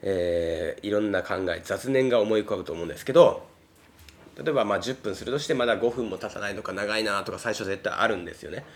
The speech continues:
長いなとか、周りがちょっとうるさいな、なんか工事現場うるさいなとか、なんか、あと、トイレ行きたいとか、うん、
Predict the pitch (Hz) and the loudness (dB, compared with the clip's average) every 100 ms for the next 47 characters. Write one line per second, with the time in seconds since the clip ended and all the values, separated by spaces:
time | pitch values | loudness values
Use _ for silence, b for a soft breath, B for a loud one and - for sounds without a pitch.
0 | B B B B B - 107 110 117 117 | B B B B B -6 -2 0 0 2
1 | 113 113 110 92 92 95 104 120 131 120 | 0 0 -2 -2 -2 2 4 4 4 2
2 | 139 120 110 110 131 110 98 101 95 - | 0 -2 -4 -2 -6 -6 -8 -8 -8 -10
3 | - 117 120 123 117 92 98 120 92 85 | -4 -4 -2 -4 -2 -4 -6 -6 -6 -6
4 | 87 - 82 - 90 - - - - - | -10 -12 -10 -10 -10 -12 -12 -12 -12 -12
5 | - - - 143 135 107 95 - 104 95 | -18 -20 -8 0 0 0 -4 -4 -4 -4
6 | 92 87 - - - - 98 95 92 87 | -6 -10 -12 -16 -20 -10 -6 -4 -4 -4